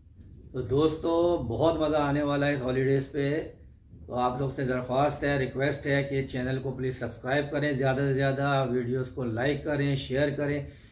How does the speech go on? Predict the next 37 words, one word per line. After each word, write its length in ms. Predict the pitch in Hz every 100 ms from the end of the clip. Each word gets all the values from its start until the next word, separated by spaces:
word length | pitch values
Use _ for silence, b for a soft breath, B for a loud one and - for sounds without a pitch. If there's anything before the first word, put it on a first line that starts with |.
| B
Especially 480 | 160 - 185 - 185
उन 220 | 185 262
लोगों 300 | 247 202 185
के 120 | 180
साथ 340 | 175 170 160 165
जो 160 | 156
आगे 240 | 151 143 147
अमेरिका 500 | 143 139 135 139 143
घूमने 380 | 120 127 139 143
जाना 280 | 139 139
चाह 180 | 135 131
रहे 180 | 131 131
हैं, 200 | 135 131
किसी 280 | 135 - 147
भी 200 | 147 143
तरह 260 | 143 135
से 100 | 131
जाना 280 | 123 123 135
चाहते 340 | 135 131 131 135
हैं, 200 | 139 139 B B B
उनके 280 | 175 175 175
साथ 200 | 165 156
लाजमी 340 | 135 135 165
share 280 | 175 170 165
करें 300 | 160 156 160
ताकि 280 | 160 139 143
उनको 360 | 143 185 170 160
पहले 300 | 147 165 175
से 100 | 165
पता 240 | 165 147
लगे 300 | 143 135 143
कि 160 | 139 135
वहाँ 280 | 123 131
पे 220 | 131 143 135
किस 280 | 190 180
तरीके 280 | 156 139 135
से, 420 | 123 127 127 131